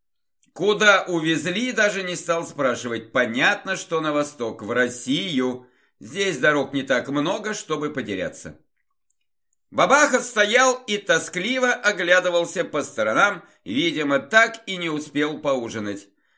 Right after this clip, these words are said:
«Ты куда запропастился, ваш благородь?» жалобно спросил он. «Весь день не жрамши, сколько можно?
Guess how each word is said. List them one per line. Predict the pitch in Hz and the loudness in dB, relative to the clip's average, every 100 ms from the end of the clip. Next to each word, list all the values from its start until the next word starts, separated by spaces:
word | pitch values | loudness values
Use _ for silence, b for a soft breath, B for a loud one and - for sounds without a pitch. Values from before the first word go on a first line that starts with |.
| _ _ | _ _
«Ты | 139 160 160 | -4 -2 -2
куда | 156 160 135 170 170 | -4 -2 4 4 4
запропастился, | 170 170 170 170 170 - 175 202 - 151 | 2 2 2 4 2 0 -4 -4 -2 2
ваш | 160 170 | 2 2
благородь?» | 123 123 123 123 123 123 - _ | -2 0 2 4 2 -2 -14 _
жалобно | 82 90 113 117 107 117 | -12 -4 -2 -2 -4 -10
спросил | - - - 113 113 | -8 -8 -6 -6 2
он. | 147 170 - _ _ _ _ | 2 0 -14 _ _ _ _
«Весь | - 117 175 190 123 | -8 0 2 0 -2
день | 170 208 190 | -2 -2 -2
не | 175 | -2
жрамши, | 139 147 147 180 - 160 | 0 4 4 2 -6 -10
сколько | - 156 190 165 135 | -6 -2 -2 -2 -2
можно? | 123 156 160 143 135 | -2 -2 -4 -8 -8